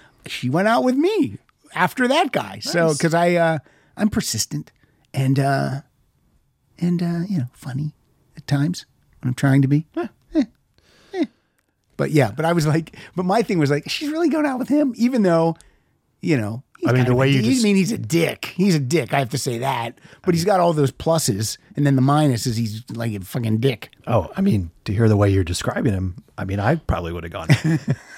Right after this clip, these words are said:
Speaker 2: So I found the f-, I found the set list, and it's not on there. He did not do that. I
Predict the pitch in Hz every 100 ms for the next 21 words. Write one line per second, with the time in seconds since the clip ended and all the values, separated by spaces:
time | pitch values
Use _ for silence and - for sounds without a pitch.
0 | 208 - 220 - 302 139 127 151 156 185
1 | 170 - 110 107 143 135 151 - 165 156
2 | 104 101 - - 110 104 101 95 110 110
3 | 131 123 123 160 92 82 _ _ _ _
4 | - 127 113 113 120 120 139 127 127 131
5 | 113